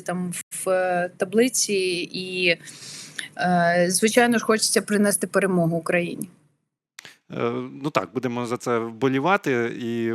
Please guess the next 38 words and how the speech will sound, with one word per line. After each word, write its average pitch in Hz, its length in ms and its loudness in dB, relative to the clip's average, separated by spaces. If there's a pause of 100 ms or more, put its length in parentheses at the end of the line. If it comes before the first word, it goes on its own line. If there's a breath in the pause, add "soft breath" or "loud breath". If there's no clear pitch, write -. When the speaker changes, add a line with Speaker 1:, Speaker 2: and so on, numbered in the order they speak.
Speaker 2:
хотілося 135 460 0
б 104 40 -16
врешті-решт 123 640 0
п-, 117 200 -4
перейти 139 420 2
цей 107 320 -2
етап, 143 340 0
тому 110 260 -10
що, 107 520 -2
ну, 113 180 -6
за 113 120 -2
складом 123 400 2
наша 110 240 -4
команда 110 340 -2
все 104 160 -8
ж - 80 -12
таки - 180 -8
заслуговує 104 560 -2
бути 98 260 -6
у 98 220 -6
фінальному 107 560 -4
раунді, 110 440 -2
е, 101 220 -4 (240)
з 101 100 -10
такою 113 340 0
кількістю - 480 -6
тенісисток 113 640 0
у 104 160 -4
першій 113 320 -2
сотні, 120 380 -2
це, 101 360 -6 (380 loud breath)
е, 131 40 0
однозначно. 135 720 -2 (200)
Ну 165 100 -6
і 147 60 -2
стосовно 151 500 0
наших, 139 540 -2
е, 123 300 2